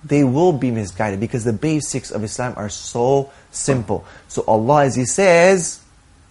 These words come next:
that Allah guides many and He misguides many, but He does not misguide except the wrongdoers. Those who continue to wrong themselves, to make shirk, to ask other than Allah, and so on and so forth. They keep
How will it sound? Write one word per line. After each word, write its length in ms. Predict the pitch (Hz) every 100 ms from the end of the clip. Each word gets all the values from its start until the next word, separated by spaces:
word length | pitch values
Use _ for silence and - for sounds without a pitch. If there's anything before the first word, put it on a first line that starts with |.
| _ _ _ _ _ _
that 180 | 117 110 -
Allah 420 | 107 123 131 - - _ _ _ -
guides 580 | - 156 180 160 113 -
many 340 | 113 123 135 -
and 160 | 117 117
He 80 | 117
misguides 800 | 120 107 107 123 147 165 131 98
many, 340 | 104 98 135 - - -
but 180 | 117 -
He 100 | 120
does 240 | 117 104
not 360 | 107 113 123 107
misguide 520 | 107 92 98 123 110
except 480 | 95 - - 139 156
the 100 | 104
wrongdoers. 840 | 110 120 123 104 135 113 - - - - -
Those 280 | 117 175 185
who 80 | 190
continue 840 | - 180 156 202 214 208 185 113 - - -
to 80 | 139
wrong 400 | 131 180 196 156
themselves, 520 | 147 - 180 131 - - -
to 100 | 147
make 200 | 160 170
shirk, 380 | - 196 196 147 - _ -
to 100 | -
ask 300 | 175 - -
other 240 | 185 185
than 140 | 156 147
Allah, 380 | 139 139 123 - -
and 220 | 135 127
so 360 | - 170 156
on 200 | 156 160 147
and 240 | 117 117
so 240 | - 147
forth. 220 | 143 139 120
They 140 | 107
keep 480 | - - 160 -